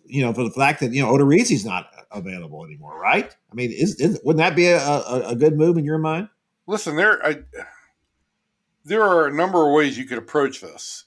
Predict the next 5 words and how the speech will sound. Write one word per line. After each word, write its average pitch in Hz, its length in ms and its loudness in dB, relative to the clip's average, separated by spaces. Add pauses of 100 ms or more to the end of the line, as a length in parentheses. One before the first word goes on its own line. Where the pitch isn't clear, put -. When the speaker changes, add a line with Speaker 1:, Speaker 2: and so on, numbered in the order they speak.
Speaker 2:
Um, 117 600 -4 (2250)
one 165 380 2
of 160 100 0
them 135 280 -2
being 131 600 -4